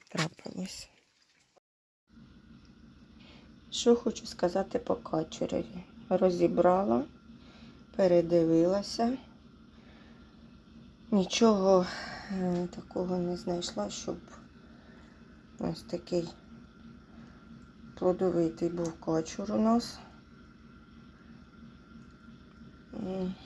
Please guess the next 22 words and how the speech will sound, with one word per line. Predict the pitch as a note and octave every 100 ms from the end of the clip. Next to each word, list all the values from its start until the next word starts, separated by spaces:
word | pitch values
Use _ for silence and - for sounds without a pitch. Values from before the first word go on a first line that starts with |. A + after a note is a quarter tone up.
| - - - - - -
печінка | - F3+ - G3+ F3+ - F3+ E3
ось | - - F3
ціленька, | - F3 E3+ G3+ A#3 B3 -
без | F#3+ F#3
всяких | - F3 E3 - E3 -
плям, | F3+ F3+ E3+ E3+
без | F3+
нічого. | - - - - A#2+ A#2+ A2+ - - - - - - - - - - - -
Ну, | F#3 D3 -
просто | F3 - -
вона | D#3+ D#3+ D#3+
така, | - - E3+ D#3+ - - - - - - - - - - - - - -
е, | - E3 D#3+ D#3+ D#3+ E3 E3+
насиченого | E3 E3 E3 E3 E3 D#3+ D#3+
кольору, | - E3 D#3+ D#3+ D#3+
бо | D#3+ D#3+ D#3 D3 - - - - - -
кров | - D#3+
була | E3 E3 D#3+
не | D#3+ E3
спущена | - A#3+ A#3+ - F#3 F#3
з | F#3
качура. | - F3+ F#3 - - E3+